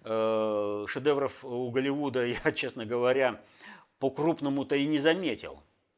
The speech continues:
Вот. Но, тем не менее, вот то, что вот сейчас там ещё восторгаются, да, вот такого посыла не приходится.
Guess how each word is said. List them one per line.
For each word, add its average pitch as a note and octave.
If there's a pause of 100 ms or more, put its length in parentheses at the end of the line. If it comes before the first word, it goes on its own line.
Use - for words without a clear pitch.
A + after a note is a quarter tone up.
(720)
Вот. B2+ (140)
Но, D3+
тем D#3
не D#3+
менее, D3
вот A2
то, D3+
что -
вот A2
сейчас A2+
там G2 (300)
ещё G2+
восторгаются, C#3
да, B2+ (280)
вот D#3
такого D#3+
посыла C3 (480)
не C3
приходится. C#3+